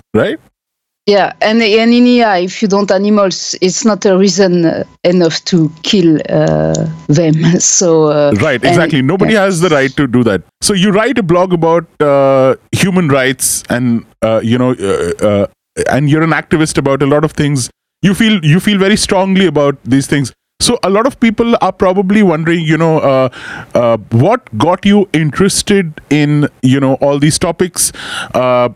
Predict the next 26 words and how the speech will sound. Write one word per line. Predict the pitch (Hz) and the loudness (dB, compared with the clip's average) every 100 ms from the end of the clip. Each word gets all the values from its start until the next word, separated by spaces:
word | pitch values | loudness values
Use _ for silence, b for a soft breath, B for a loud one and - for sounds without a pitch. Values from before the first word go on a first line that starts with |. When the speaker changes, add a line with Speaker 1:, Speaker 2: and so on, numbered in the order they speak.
| - | -2
Speaker 1:
was, | 127 160 131 | -2 -2 -2
was | 156 170 | 0 0
it, | 196 165 | 0 0
uh, | 160 | -2
the, | 135 131 127 113 | 0 0 0 0
you | 123 | 0
know, | 147 147 120 - | 0 0 -4 -4
a | 123 | 0
little | 135 147 180 | 0 0 0
bit | 170 | 0
of | 180 117 | -2 -2
background | 147 165 165 208 190 | -2 0 0 2 2
about | 165 165 | 0 0
how | 156 170 | 0 0
you | 180 185 | 2 0
got | 127 139 185 - _ _ _ _ _ _ _ - | 0 -2 -2 -6 _ _ _ _ _ _ _ -2
writing | 131 156 185 | 0 0 0
about | 160 127 120 | 0 0 0
these | 113 120 - | 2 0 0
things | 151 127 | -2 0
which | 127 135 | 0 -2
are | |
so | - | -2
important | 170 135 135 143 123 | -2 0 -2 0 0
to | 104 | 2
you? | 82 | 0